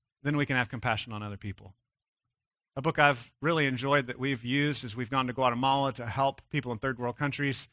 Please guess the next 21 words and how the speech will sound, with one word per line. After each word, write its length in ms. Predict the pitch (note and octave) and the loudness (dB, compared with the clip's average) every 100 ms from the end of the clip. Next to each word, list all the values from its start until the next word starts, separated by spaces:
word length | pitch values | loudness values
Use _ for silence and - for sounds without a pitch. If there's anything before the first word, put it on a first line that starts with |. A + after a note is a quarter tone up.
| _ _ | _ _
is 140 | C3 B2+ | -6 -4
a 20 | |
book 160 | C#3+ | -4
called 240 | - C3+ A#2 | 0 -2 0
When 160 | B2 | -2
Helping 460 | A2+ C#3+ C#3 D3 C3+ | 0 0 0 -2 -4
Hurts. 580 | A2+ B2+ G#2 - - - _ _ _ _ | -4 -2 -2 -6 -14 -16 _ _ _ _
It's 80 | - | -8
a 40 | B2+ | 0
long 300 | D3+ F3+ F3 | 2 2 2
book 160 | F3 | 0
and 80 | C3+ | 0
it's 100 | A#2 | -6
kind 160 | F3 D#3 | -4 -4
of 60 | |
complicated, 720 | - D3+ D#3 D3+ - C#3+ C#3+ | 0 0 0 -2 2 4 2
but 100 | B2+ | 0
if 140 | B2 - | -4 -2
you're 160 | D3 | 0
involved 520 | C3+ A#2+ B2+ D3 D#3 D3 | 0 4 6 6 6 2
in, 160 | C#3+ | -4